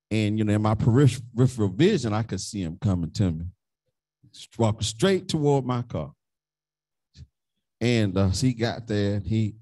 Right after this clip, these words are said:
asked me, you know, to give him some money, and, uh, and, uh, he told me his story and everything. And I had a fi-, I, I knew I had a five dollar bill in my pocket. I didn't have to take my wallet out. I had five dollar bill in my pocket.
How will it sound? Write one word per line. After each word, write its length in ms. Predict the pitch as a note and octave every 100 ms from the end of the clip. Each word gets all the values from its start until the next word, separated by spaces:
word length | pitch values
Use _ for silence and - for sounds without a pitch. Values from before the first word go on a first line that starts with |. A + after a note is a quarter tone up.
| -
asked 360 | G#2+ G#2+ -
me, 80 | G#2
you 160 | G2+ F#2
know, 160 | F2+
to 40 | F2
give 200 | G2+ F#2
him 80 |
some 240 | F#2+ F#2 F#2
money, 380 | G2 F#2+ F#2 F2+ _ _ _ _ _
and, 220 | G2 F#2+
uh, 260 | F2+ E2 D#2+ D#2 - - - _ _ _ _ _ _ _ _
and, 280 | G2 G2 F#2
uh, 60 | F2
he 120 | A2
told 320 | B2+ A#2 A2
me 80 | A2
his 120 | A2+
story 460 | - G2 F#2+ F#2 F2
and 120 | E2
everything. 560 | E2+ E2 - D#2+ F2 - _ _ _ _ _ _ _ _ _
And 100 | -
I 100 | C#3
had 320 | C#3 B2+ A2+ G2
a 40 |
fi-, 580 | G#2+ - - - D3 C#3+
I, 40 | C#3+
I 20 |
knew 180 | D3 G3+
I 80 | A#2
had 220 | A#2 A2+
a 40 |
five 340 | - A#2 A2 G#2+
dollar 240 | G#2+ A2
bill 300 | G#2 F2 D2 _ _ A2+ _ -
in 100 | F#2
my 160 | F2+
pocket. 400 | F2 - E2 -
I 80 | G#2
didn't 140 | A#2+ B2
have 100 | B2
to 80 |
take 260 | A#2 A2+ G#2+
my 200 | G2+ F#2
wallet 440 | F2+ A2 A2 G2
out. 200 | F#2 E2+
I 240 | F#2 G2+ F#2 - _ _
had 180 | G#2 G2
five 300 | F#2+ F#2+ F#2
dollar 220 | E2 E2+
bill 260 | - F#2 F2
in 60 |
my 100 | E2+
pocket. 340 | - - F#2